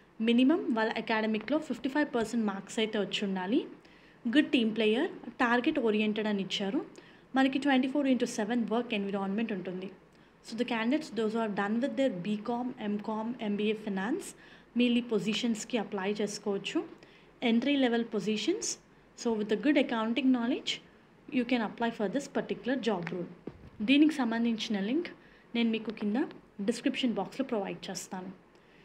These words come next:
వ్యూయర్స్, నెక్స్ట్ మనకి జోహో నుంచి రిలీజ్ అయింది. వీళ్ళు టెక్నికల్ కన్సల్టెంట్ పొజిషన్స్‌ని హైర్ చేస్తున్నారు. Um, you need to understanding of network, service,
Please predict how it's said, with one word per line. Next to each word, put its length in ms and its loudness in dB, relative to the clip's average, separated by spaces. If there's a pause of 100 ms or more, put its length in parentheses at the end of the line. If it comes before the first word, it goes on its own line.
(300)
వ్యూయర్స్, 340 4
నెక్స్ట్ 360 2
మనకి 440 2
జోహో 400 4
నుంచి 300 2
రిలీజ్ 360 0
అయింది. 400 0 (560)
వీళ్ళు 400 2 (420)
టెక్నికల్ 500 6
కన్సల్టెంట్ 800 0
పొజిషన్స్‌ని 640 0
హైర్ 440 -4
చేస్తున్నారు. 600 -2 (800)
Um, 400 0
you 240 2
need 260 6
to 40 8
understanding 1000 2
of 280 0
network, 520 -4 (600)
service, 400 2